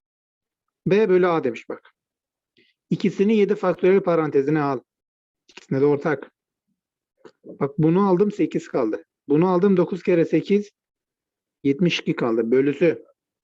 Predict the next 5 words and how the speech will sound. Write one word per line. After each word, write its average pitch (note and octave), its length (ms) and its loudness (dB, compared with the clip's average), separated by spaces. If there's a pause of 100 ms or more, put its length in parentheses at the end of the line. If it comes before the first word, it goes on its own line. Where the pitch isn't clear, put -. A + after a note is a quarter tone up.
(880)
Bunu E3 320 2
aldım F3 400 2
bak D3 280 -6
bak C#3+ 220 -4
bak. C3 280 -6